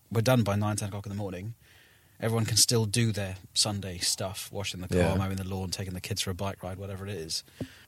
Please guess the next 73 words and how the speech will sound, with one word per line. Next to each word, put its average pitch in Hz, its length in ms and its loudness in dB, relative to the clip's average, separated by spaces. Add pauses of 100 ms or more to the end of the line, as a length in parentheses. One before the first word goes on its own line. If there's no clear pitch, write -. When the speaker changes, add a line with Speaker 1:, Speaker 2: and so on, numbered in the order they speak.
(100)
Speaker 1:
So 123 180 8
I, 127 60 6 (100)
I 123 120 6
did 135 180 4
that 120 200 4 (460)
a 95 140 2
lot. 92 440 0
<laughs> - 40 -20 (840)
Like, 139 280 10 (640)
almost 156 360 10
every 143 260 10
weekend, 120 500 8
just 139 220 6 (180)
because 127 360 8
it 123 100 8
was 120 160 10
something 117 480 8
to 120 80 4
distract 117 400 6
me 110 100 4
from 110 200 0
work, 107 300 2
and 101 100 0
I 101 60 2
had 110 160 2
the 101 80 0
car, 107 380 10
and 101 240 0 (200)
it 117 100 4
was - 100 4
something 113 200 6
to 113 60 0
do 123 160 4
with 123 100 0
the - 80 -2
Speaker 2:
And 120 80 12
Speaker 1:
car, 127 80 12
Speaker 2:
were 123 60 12
you 107 60 12
just 127 160 12
Speaker 1:
you 139 60 12
Speaker 2:
doing 123 100 12
Speaker 1:
know? 120 60 10
Speaker 2:
that 113 80 8
for 117 80 6
fun, 143 300 8
or 123 120 10
were 107 120 12
people 123 320 10
Speaker 1:
I - 40 12
was 104 100 12
just - 100 8
doing 117 120 12
Speaker 2:
paying 104 100 8
Speaker 1:
that 101 60 10
Speaker 2:
you 98 60 12
a - 20 12
Speaker 1:
for 95 80 12
Speaker 2:
little 101 80 10
Speaker 1:
fun. - 0 -
Speaker 2:
bit 85 100 12
of 80 60 8
that 78 160 6
for 101 80 8
Speaker 1:
No, 104 80 8
Speaker 2:
the 107 60 10
Speaker 1:
just 107 100 8
Speaker 2:
time? 101 100 10
Speaker 1:
doing 113 100 10
that 90 100 6
for - 80 0
fun. 85 280 -2 (200)
Speaker 2:
Yeah. 80 140 6